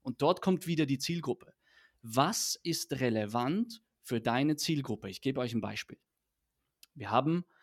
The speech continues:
einen sehr renommierten Uhrmacherbetrieb, ähm, eine Uhr-, eine Uhrenfirma, die auch selber Uhren herstellt, hier in Biel, äh, in einer zweisprachigen Stadt in der Schweiz.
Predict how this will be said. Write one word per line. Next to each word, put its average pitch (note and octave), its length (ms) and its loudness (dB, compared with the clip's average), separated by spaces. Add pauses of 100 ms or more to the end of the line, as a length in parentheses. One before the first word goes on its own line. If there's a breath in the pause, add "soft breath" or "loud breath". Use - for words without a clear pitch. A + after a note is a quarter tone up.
(300 soft breath)
einen G#2+ 320 0
sehr C3 260 4
renommierten C3+ 720 2
Uhrmacherbetrieb, C3 1000 0 (1000)
ähm, G#2+ 460 -2
eine G#2 200 -4
Uhr-, B2+ 480 0 (140)
eine A#2 140 -4
Uhrenfirma, B2 720 0
die A#2+ 100 -2
auch G#2+ 340 -4
selber A2 320 -2
Uhren G#2+ 180 -4
herstellt, A#2+ 500 -6
hier A#2 180 0
in G#2+ 140 -4
Biel, E3+ 320 -4 (300)
äh, G#2 280 -8
in G2+ 120 -8
einer G2 180 -8
zweisprachigen G2+ 760 -6
Stadt - 340 -4 (380 soft breath)
in G#2 60 -6
der G2 80 -6
Schweiz. C3+ 460 0